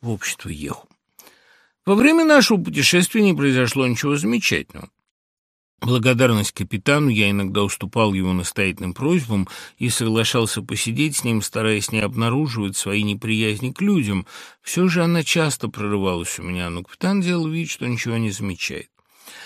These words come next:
Большую часть дня я проводил в своей каюте, чтобы не встречаться ни с кем из матросов. Капитан не раз уговаривал меня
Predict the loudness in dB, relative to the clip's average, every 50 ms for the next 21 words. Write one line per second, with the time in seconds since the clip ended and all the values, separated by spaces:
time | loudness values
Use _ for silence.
0 | -20 -4 _ 6 8 8 8 8 4 2 2 2 4 6 6 4 4 4 6 6
1 | 6 6 4 2 0 2 2 2 2 0 0 -2 -2 0 0 2 0 0 0 0
2 | 0 0 2 2 0 0 0 -2 -6 -6 -4 -2 -2 0 0 0 -2 -2 -4 -6
3 | -6 -4 -2 -2 -2 -2 -4 -4 -6 -4 -4 -6 -6 -6 -6 -4 -4 -4 -4 -4
4 | -6 -8 -8 -8 -6 -6 -4 -4 -4 -4 -6 -8 -8 -8 -10 -8 -8 -4 -2 0
5 | 0 0 0 0 0 -2 -4 -4 -6 -8 -6 -4 -2 -2 -2 -2 -2 -2 -2 -2
6 | -2 -2 -2 -2 -2 -2 -2 -4